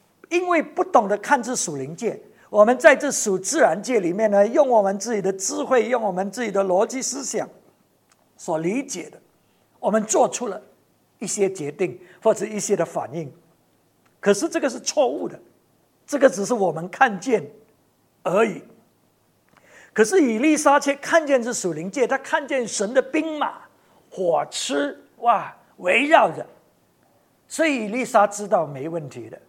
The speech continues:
上帝要，要在工作，在保护着他。所以你看，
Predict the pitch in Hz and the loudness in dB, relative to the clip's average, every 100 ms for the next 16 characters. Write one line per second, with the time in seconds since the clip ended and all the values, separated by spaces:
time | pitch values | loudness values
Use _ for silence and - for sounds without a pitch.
0 | _ - - 196 156 170 165 _ _ _ | _ -6 -2 -2 -6 -12 -14 _ _ _
1 | _ _ _ _ _ _ 175 151 147 180 | _ _ _ _ _ _ -2 -2 -2 -4
2 | 156 135 - _ _ - 160 190 196 196 | -4 -4 -8 _ _ -4 -2 0 0 -2
3 | 165 143 170 165 131 - 170 - - - | -4 -4 -4 -4 -10 -10 -14 -14 -16 -16
4 | 110 _ _ _ - 285 226 190 175 | -16 _ _ _ -4 -2 -2 -4 -6